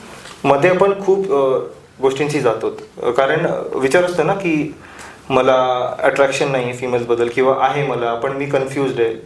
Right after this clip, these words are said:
And ही खूप स्मॉल एज आहे, like, सगळं विचार करायला, या गोष्टी एक्सप्लोर करायला वेळ लागतो, स्वतःला समजायला वेळ लागतो. मी स्वतःला एका दिवसात ॲक्सेप्ट नाही केलं आणि मी हे पण एक्सपेक्ट नाही करत माझे घरचे मला एका दिवसात ॲक्सेप्ट करतील.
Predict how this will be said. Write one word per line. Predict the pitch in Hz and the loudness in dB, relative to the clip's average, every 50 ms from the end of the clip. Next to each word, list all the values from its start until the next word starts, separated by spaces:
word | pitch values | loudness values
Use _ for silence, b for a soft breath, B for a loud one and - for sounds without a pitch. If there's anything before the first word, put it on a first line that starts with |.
| - - - - - | -18 -20 -20 -4 -2
And | 156 190 214 202 | -2 0 0 -2
ही | 190 - - 214 | -4 -4 -6 -2
खूप | - 262 254 - | -2 -2 -2 -2
स्मॉल | - - 160 151 160 160 | -4 0 2 2 2 2
एज | 151 135 139 120 | 2 0 0 0
आहे, | 113 113 113 | -2 -2 -2
like, | - - 127 127 135 135 - - | -4 -2 0 0 0 0 -4 -10
सगळं | - - 143 135 151 | -4 -2 0 2 2
विचार | 147 147 135 - 135 127 117 | 0 0 0 0 0 0 0
करायला, | 117 117 113 110 107 107 107 107 - B B B B _ _ | 0 -2 -2 -2 -4 -6 -8 -10 -14 B B B B _ _
या | 151 165 | 0 2
गोष्टी | 165 180 180 175 - | 2 0 0 0 0
एक्सप्लोर | - - 147 127 - - 151 160 170 170 | 0 0 -2 -4 -4 -2 0 0 2 2
करायला | 165 143 135 135 147 160 | 2 2 2 2 0 0
वेळ | 135 135 135 135 | -2 -2 -2 -2
लागतो, | 135 120 120 - - - - - B B B B B - | -4 -4 -6 -10 -14 -16 -20 -20 B B B B B -6
स्वतःला | - - 143 151 180 180 - - | -2 0 2 2 4 2 2 2
समजायला | - 160 143 135 147 160 180 180 | 0 0 0 2 2 2 2 2
वेळ | 160 151 151 143 | 2 2 2 0
लागतो. | 123 - - - - - | 0 -2 -6 -8 -12 -14
मी | 120 135 165 185 | -10 -8 -6 -4
स्वतःला | 180 180 165 170 180 180 175 | -2 0 2 2 2 2 2
एका | 170 170 170 | 0 0 0
दिवसात | 160 156 156 170 156 147 | -2 -2 -2 -2 -2 -2
ॲक्सेप्ट | 147 - - 156 151 151 | -4 -2 -2 -2 -2 0
नाही | 143 139 139 | -2 -4 -2
केलं | 139 131 123 - - B B B B B B B B B B B B B - - | -2 -2 -2 -4 -8 B B B B B B B B B B B B B -4 -2
आणि | - 139 156 | 0 0 2
मी | 175 | 2
हे | 165 - 196 131 - | 2 4 2 4 4
पण | 185 180 | 2 2
एक्सपेक्ट | 180 180 - - 180 180 | 0 -2 -4 -4 -4 -2
नाही | 180 180 180 | -2 0 0
करत | 185 180 180 175 | 0 -2 -2 -2
माझे | 175 170 170 165 | -2 -2 -2 0
घरचे | 151 139 131 135 143 | -2 -2 -2 -2 -2
मला | 143 139 120 131 | -2 0 0 0
एका | 131 131 | 0 0
दिवसात | 131 131 123 - 135 120 | -2 -2 -4 -6 -6 -6
ॲक्सेप्ट | 117 117 - - 117 - | -6 -6 -8 -8 -10 -8
करतील. | - 120 110 113 - - - - | -8 -10 -10 -8 -10 -12 -12 -12